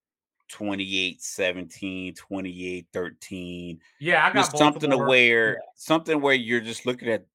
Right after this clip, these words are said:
Speaker 1: you're looking at the game, and Baltimore could be up seven zero, and Miami gets the ball back, and you don't think that Miami's gonna get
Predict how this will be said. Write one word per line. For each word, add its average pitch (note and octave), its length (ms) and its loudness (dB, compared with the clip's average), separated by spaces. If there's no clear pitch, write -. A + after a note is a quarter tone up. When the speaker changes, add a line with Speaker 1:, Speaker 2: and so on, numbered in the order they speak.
Speaker 1:
you're B2 140 0
looking B2+ 300 -4
at B2 100 -4
the A2+ 100 -10
game, G2+ 600 -4
and G2 460 -2
Baltimore C3 440 2
could A2+ 140 -14
be A2 220 -4
up A2 160 -4
seven A2+ 400 -2
zero, A2+ 560 -6
and F#2 160 -6
Miami G#2+ 360 -2
gets G#2+ 160 -8
the G2+ 100 -12
ball G2+ 280 0
back, G2 480 -8
and F#2+ 160 -6
you G2+ 200 -4
don't G2 260 -8
think F#2+ 220 -12
that F#2 100 -12
Miami's F2 520 -14
gonna F2 160 -16
get E2 160 -20